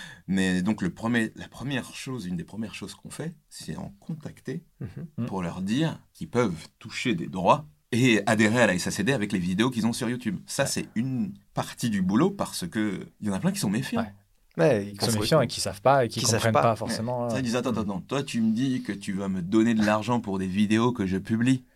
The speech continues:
Speaker 3: Que j'ai même
Speaker 1: En
Speaker 3: déjà
Speaker 1: plus
Speaker 3: publié.
Speaker 1: de... Ouais.
Speaker 2: Ouais, ça, comprenez, comprenez bien que ces droits d'auteur, c'est en plus de la monétisation YouTube
Speaker 1: Oui.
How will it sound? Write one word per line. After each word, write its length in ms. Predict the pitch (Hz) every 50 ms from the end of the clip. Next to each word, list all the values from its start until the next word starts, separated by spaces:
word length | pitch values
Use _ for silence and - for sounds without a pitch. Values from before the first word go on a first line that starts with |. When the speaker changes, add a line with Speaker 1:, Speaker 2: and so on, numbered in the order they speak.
| _ _ _
Speaker 3:
Que 100 | - - 110
j'ai 80 | 110 110
même 120 | 110 110
Speaker 1:
En 60 | 120
Speaker 3:
déjà 180 | 117 131 139 160
Speaker 1:
plus 200 | 160 165 165 135
Speaker 3:
publié. 220 | 123 117 117 117 143
Speaker 1:
de... 40 | 175
Ouais. 200 | 135 143 143 - - - - - - - - - - - - - - - - -
Speaker 2:
Ouais, 80 | 165 165
ça, 180 | 160 - 180 147
comprenez, 400 | - 123 - - 123 113 113 101
comprenez 300 | 127 131 120 - 117 117
bien 120 | 123 156 170
que 60 | 160
ces 80 | - 120
droits 120 | 107 107
d'auteur, 280 | 110 107 104 160 175 170
c'est 100 | - 113
en 100 | 107 107
plus 280 | - - - 170 147
de 40 | 143
la 80 | 120 113
monétisation 520 | 113 113 113 110 107 110 113 107 - 110
YouTube 440 | 98 101 101 101 147 175 208 196 - - - - -
Speaker 1:
Oui. 80 | -